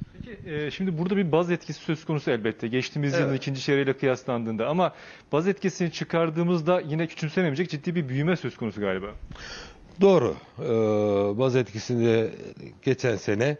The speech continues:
Speaker 2: ikinci çeyrekte yüzde onun üzerinde bir daralmayla kapatmıştık. Ee, baz etkisi burada son derece önemli ama gene de, e, büyük bir şeyimiz var,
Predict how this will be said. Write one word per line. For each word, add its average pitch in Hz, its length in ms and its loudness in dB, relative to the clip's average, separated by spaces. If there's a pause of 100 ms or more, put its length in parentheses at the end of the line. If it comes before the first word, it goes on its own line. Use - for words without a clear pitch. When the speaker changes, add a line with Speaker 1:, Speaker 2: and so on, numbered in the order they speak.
(340)
Speaker 2:
ikinci 117 360 0
çeyrekte 98 440 0
yüzde 110 280 2
onun 101 220 2
üzerinde 90 440 0
bir 107 220 0 (420)
daralmayla 107 640 2 (180)
kapatmıştık. 87 720 -6 (540)
Ee, 113 400 0
baz 123 180 2
etkisi 110 420 -2
burada 120 300 0
son 117 220 0
derece 98 280 0
önemli 101 380 0
ama 127 220 2
gene 113 340 0
de, 131 180 0 (520)
e, 104 380 2
büyük 127 280 0
bir 107 460 -4
şeyimiz 101 480 0
var, 80 140 0